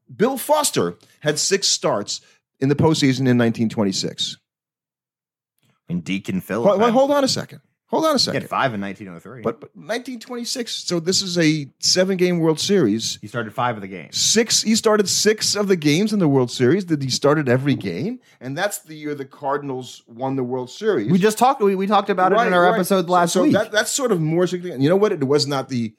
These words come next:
Speaker 1: it, he's a Negro League ball player, and they had,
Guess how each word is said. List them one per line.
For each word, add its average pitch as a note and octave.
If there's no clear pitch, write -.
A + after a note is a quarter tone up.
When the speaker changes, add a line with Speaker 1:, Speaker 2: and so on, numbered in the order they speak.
Speaker 1:
it, A#2+
he's A2+
a F#2
Negro D3
League F#2
ball E2+
player, F2+
and F#2+
they A#2
had, G2